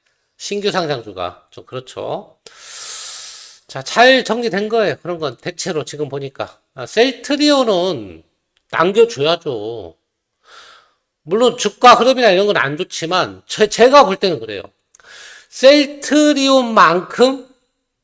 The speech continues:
자사주 매니-, 매입을 자주 하고 주주 하-, 하는 정책을 많이 하는 제약 회사를 본 적이 없습니다, 저는.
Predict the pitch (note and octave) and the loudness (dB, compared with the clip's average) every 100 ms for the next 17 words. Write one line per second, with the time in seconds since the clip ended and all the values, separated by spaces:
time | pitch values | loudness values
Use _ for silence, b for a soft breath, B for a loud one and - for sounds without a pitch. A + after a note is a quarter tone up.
0 | _ _ _ _ _ _ _ _ _ - | _ _ _ _ _ _ _ _ _ -8
1 | - F3+ G#3+ G3+ F3 F3 F#3 C#3+ E3 F#3+ | -4 0 0 2 0 0 -2 0 2 2
2 | F3+ D#3+ - D3+ D3 B2+ G#2+ F#2+ _ _ | 0 -6 -8 -8 -4 -4 -6 -14 _ _
3 | _ _ B B B - - F3 A3 G#3+ | _ _ B B B -16 -14 -6 0 2
4 | E3 E3+ - A#3 B3 A3+ G3 - E3+ G3 | 0 -6 -6 -2 0 0 -2 -4 -4 -2
5 | A#3+ - _ _ _ _ D#3 C3+ F#3 A3+ | -4 -6 _ _ _ _ -2 2 4 4
6 | A3+ G3+ G#3+ A3 - D#3+ F3+ G3+ _ _ | 4 4 4 0 -4 4 6 6 _ _
7 | _ - - E3+ F#3+ A#3+ _ _ _ _ | _ -8 -6 -4 -4 -8 _ _ _ _
8 | _ - A#3+ C#4+ G#3 F3+ - A#2+ - A#2 | _ 2 4 4 2 -2 -6 -12 -12 -16